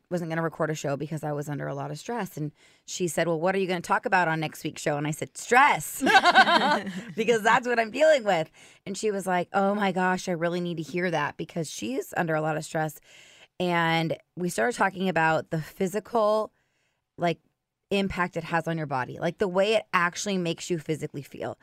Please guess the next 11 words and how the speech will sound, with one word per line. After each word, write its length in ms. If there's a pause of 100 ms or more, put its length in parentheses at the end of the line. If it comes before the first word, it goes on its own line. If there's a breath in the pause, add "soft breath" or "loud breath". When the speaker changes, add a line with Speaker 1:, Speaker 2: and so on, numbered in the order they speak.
Speaker 2:
Yep. 200 (280 soft breath)
Speaker 1:
And 140
she 240
said 340
for 140
her, 600
stress 440
is 200
like 360
an 220
elephant 600